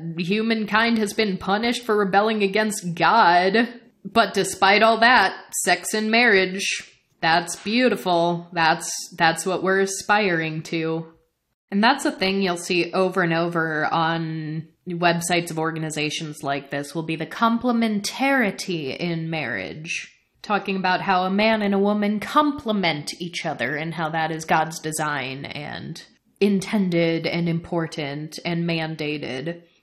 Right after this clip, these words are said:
And it's often used in a very sexual context where they actually say, like, men and women complement each other sexually, and that should be acted upon and celebrated within the confines of marriage.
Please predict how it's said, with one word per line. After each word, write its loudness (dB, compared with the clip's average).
And 4
it's 2
often 4
used 2
in 2
a 2
very 2
sexual -2
context 0
where -4
they -4
actually 0
say, 0
like, 0
men -2
and 0
women 0
complement -2
each -2
other 4
sexually, 0
and -4
that 0
should -2
be -2
acted 2
upon -2
and -2
celebrated 0
within -4
the -4
confines -4
of -8
marriage. -8